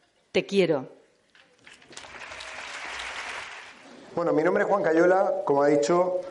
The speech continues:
Speaker 2: bueno, se puede decir que soy un coach, pero principalmente yo me considero un ser humano. Durante mucho tiempo, durante muchas veces, yo he estado ahí donde estáis vosotros.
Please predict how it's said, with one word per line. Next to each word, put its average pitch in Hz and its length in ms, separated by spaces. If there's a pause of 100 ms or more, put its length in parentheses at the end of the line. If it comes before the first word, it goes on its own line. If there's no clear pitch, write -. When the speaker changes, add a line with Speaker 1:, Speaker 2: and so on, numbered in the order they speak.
(240)
Speaker 2:
bueno, 147 220 (400)
se - 180
puede 156 200
decir 143 180
que 123 80
soy 139 140
un 131 80
coach, - 340 (540)
pero 147 160
principalmente 180 720
yo 185 100
me 180 100
considero 170 460
un 156 260
ser 170 260
humano. 131 360 (320)
Durante 147 420
mucho 208 380
tiempo, 202 580
durante 143 360
muchas 175 360
veces, 170 380
yo 160 120
he 170 40
estado 170 260
ahí 165 100
donde 160 180
estáis 151 200
vosotros. 120 420